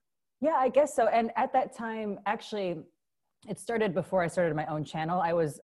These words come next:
Ford was my modeling agent back then, and I found out about YouTube. And I remember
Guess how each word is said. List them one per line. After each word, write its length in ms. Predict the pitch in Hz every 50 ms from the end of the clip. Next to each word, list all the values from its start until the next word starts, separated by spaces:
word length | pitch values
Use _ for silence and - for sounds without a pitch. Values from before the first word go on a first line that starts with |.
| _ _ _ -
Ford 240 | 185 185 185 185 165
was 160 | 170 156 151
my 120 | 160 151
modeling 380 | 147 147 143 151 160 156 156 151
agent 360 | 143 143 131 - 147 143 -
back 220 | - 135 135 - -
then, 180 | 233 233 208
and 100 | 160 160
I 100 | 156 156
found 260 | 151 - 170 156 160 208
out 120 | 269 277
about 200 | 254 202 170 -
YouTube. 520 | - 160 160 156 - - 156 151 143 143 147 - - - - _ _ _ _ -
And 280 | - 180 175 165 165 160 -
I 60 | 165
remember 640 | 185 180 180 196 226 254 262 233 214 196 185 185 175